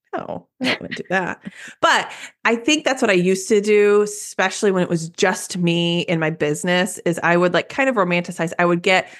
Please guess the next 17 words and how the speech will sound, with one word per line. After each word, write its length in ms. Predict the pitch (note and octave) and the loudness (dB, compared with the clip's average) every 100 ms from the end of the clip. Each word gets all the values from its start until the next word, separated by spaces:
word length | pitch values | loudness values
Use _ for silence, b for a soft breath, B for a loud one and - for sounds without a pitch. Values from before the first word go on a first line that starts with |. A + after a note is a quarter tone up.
| B - | B -6
the 60 | F3+ | -6
perfect 440 | - F#3 G3 F#3+ | 0 -2 -2 -4
cute 240 | - A3 | -2 0
notebooks, 640 | - C#3+ - D3 D3 - - | 0 -2 2 2 0 -4 -14
the 80 | E3+ | -8
perfect 420 | - E3 F#3+ - | -6 -2 -4 -2
pens. 720 | - E3 D#3 D3+ D#3 D#3 - B B B | 0 2 4 2 0 -4 -8 B B B
I'd 100 | - | -4
have 140 | F3+ F3 | 0 2
my 60 | F3+ | 4
little 200 | G3 G3+ | 4 4
laptop. 560 | F#3 E3+ - F#3 F3 | 2 2 0 -2 0
I'd 200 | E3+ F3 | 0 -2
get 160 | F#3 - | -2 0
my 100 | G3 | 0
little 200 | G3+ G#3 | 2 0
coffee. 880 | G#3 - F3+ F3 F3 F3+ F3 E3 | -4 -2 2 2 0 0 2 0